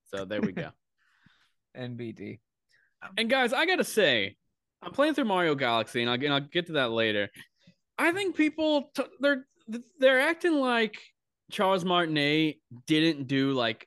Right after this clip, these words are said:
Speaker 1: a very good job as Mario, because I'm listening to his wahoos and wahees, and I'm like, "This is actually really good." Like, his little subtle noises he makes throughout the game,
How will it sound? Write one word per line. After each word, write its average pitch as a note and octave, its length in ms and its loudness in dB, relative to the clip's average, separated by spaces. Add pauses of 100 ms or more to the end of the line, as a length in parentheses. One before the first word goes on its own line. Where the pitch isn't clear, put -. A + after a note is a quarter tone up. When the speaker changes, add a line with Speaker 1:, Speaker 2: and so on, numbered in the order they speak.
Speaker 1:
a C3+ 140 -2
very C#3 480 0
good B2 300 0
job A2+ 340 0
as G2+ 120 -14
Mario, G#2 440 -4
because C#3 280 -2
I'm B3 200 2
listening D4+ 360 0
to A#3 60 4
his F3+ 280 4
wahoos E3+ 640 2
and C3+ 100 0
wahees, D#3+ 600 0
and C#3 100 -2
I'm E3 140 0
like, C3+ 260 0
"This D#4+ 140 -4
is E4 120 -4
actually D#4 360 -2
really F#3 480 2
good." E3 260 2
Like, C#3 160 0 (200)
his G#3 360 0
little B3 260 4
subtle G#3+ 580 2
noises E3 480 2
he B2 100 0
makes A#2 300 -2
throughout B2 260 0
the A#2 80 -6
game, A2+ 380 0